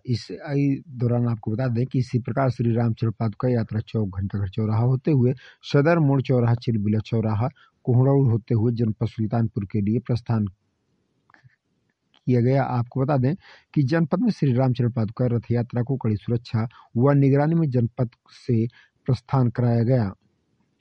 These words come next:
वहीं पर आपको बता दें, प्रारंभ में प्रयागराज प्रतापगढ़ जिले के सेवापुर देलूपुर बाजार में श्री रामचरण पादुका यात्रा का भव्य स्वागत किया गया। देलूपुर बाजार में श्री रामचरण पादुका यात्रा के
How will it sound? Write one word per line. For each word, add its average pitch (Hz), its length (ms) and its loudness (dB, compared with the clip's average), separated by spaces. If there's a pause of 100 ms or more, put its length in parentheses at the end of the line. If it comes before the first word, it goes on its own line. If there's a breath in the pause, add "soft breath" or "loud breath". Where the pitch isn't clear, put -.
(120)
वहीं 123 260 6
पर 120 160 -2
आपको 117 300 -4
बता 131 120 0
दें, 131 180 0
प्रारंभ 147 560 0
में 131 300 4
प्रयागराज 120 500 -2
प्रतापगढ़ 110 460 -8
जिले 120 240 -4
के 123 120 -10
सेवापुर 110 480 -6
देलूपुर 113 380 -4
बाजार 101 340 -10
में 107 100 -12
श्री 113 340 -2 (560 soft breath)
रामचरण 135 540 2
पादुका 127 480 -2 (340)
यात्रा 135 400 -2
का 147 200 -10
भव्य 117 260 0
स्वागत 113 440 -4
किया 127 180 0
गया। 120 200 2
देलूपुर 117 480 0
बाजार 117 320 0
में 135 140 -4
श्री 113 220 -4
रामचरण 110 320 -4
पादुका 117 380 -8
यात्रा 113 360 -4
के 117 280 -2